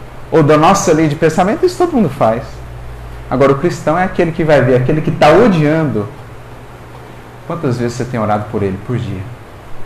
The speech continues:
Esse é o discipulado. Esse é o discípulo que encontra alegria, não no que vai receber, mas no que vai dar.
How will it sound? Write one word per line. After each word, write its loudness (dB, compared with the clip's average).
Esse -4
é -6
o -8
discipulado. -10
Esse 0
é 4
o 4
discípulo -2
que -2
encontra 2
alegria, 2
não 2
no -2
que 0
vai 4
receber, -2
mas -2
no -2
que -8
vai 2
dar. -6